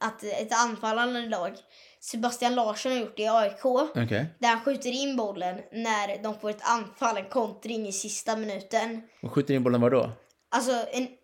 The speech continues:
Speaker 1: till boll på plan.
Speaker 2: Nej, ja, ja, så han tar en extra boll bara
Speaker 1: Det är
Speaker 2: för att
Speaker 1: ju
Speaker 2: maska, om man
Speaker 1: riktigt
Speaker 2: säger,
Speaker 1: fult.
Speaker 2: eller stoppa upp spelet,
Speaker 1: Ja.
Speaker 2: ja. Ja, det är sånt, det gillar
Speaker 1: Då
Speaker 2: inte
Speaker 1: man
Speaker 2: jag.
Speaker 1: måste ju liksom blåsa av
Speaker 2: Men
Speaker 1: det.
Speaker 2: hur är det också? Det, det, ibland, ett tag gavs det jättemycket gula kort för att man slog bort bollen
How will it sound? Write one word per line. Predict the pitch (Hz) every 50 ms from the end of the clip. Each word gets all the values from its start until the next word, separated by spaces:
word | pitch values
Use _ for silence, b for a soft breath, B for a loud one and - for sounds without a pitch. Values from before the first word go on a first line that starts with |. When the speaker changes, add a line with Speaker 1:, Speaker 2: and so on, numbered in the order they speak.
| 247 -
Speaker 1:
till | - - 349 330 302 277 262 240
boll | 226 277 226 196 156 -
på | - 226 214
plan. | - - - - - -
Speaker 2:
Nej, | - 156 165 180 190 185 160 131 120
ja, | 139 165 185 175
ja, | 156 127 117 117
så | 113 147
han | 139 143
tar | 139 - 143
en | 139 156
extra | 165 143 - - - - 127
boll | 131 156 170 139 117 110 101 101 - b b b b b b b
bara | 131 131
Speaker 1:
Det | -
är | -
Speaker 2:
för | 131 127 123
att | 120
Speaker 1:
ju | 120
Speaker 2:
maska, | 123 123 110 - - 131 127
om | 123
man | 123
Speaker 1:
riktigt | 120 117 117 104
Speaker 2:
säger, | 101 107
Speaker 1:
fult. | 113 117 117
Speaker 2:
eller | 117 117
stoppa | 117 - 135 123 - 127
upp | 117 117 -
spelet, | - - 113 107 104 113 165
Speaker 1:
Ja. | 247 247 240
Speaker 2:
ja. | 247 240 - b b b b b b b b b -
Ja, | -
det | 107 107 123 147 139 127
är | 120
sånt, | 120 - - 139 110 92 -
det | - 113
gillar | 110 110 113 107 113
Speaker 1:
Då | 113
Speaker 2:
inte | 110 110
Speaker 1:
man | 110 -
Speaker 2:
jag. | 113 226
Speaker 1:
måste | 226 - - - - 220
ju | 220
liksom | 214 208 - - 226 208 208
blåsa | 208 202 202 - 214 214
av | 208 214 214 214
Speaker 2:
Men | - 151
Speaker 1:
det. | 156 165
Speaker 2:
hur | 170
är | 175 160 151
det | 156
också? | 156 151 - - 139 135 143 165 165 156
Det, | 160 170 165
det, | 160 151 170 - - - 196
ibland, | 170 151 160 170 180 196 196 190 190
ett | 208 202 196 -
tag | - 165 151 147 143 - 98
gavs | 143 143 135 -
det | -
jättemycket | 147 139 139 131 123 120 135 135
gula | 165 156 127 120
kort | 123 127 120 117
för | - - 120
att | 120 117 120
man | 120 123 123 120
slog | - - - 127 123 117
bort | 123 160 160 -
bollen | - 123 143 160 165 160 135 117 107 98 98 104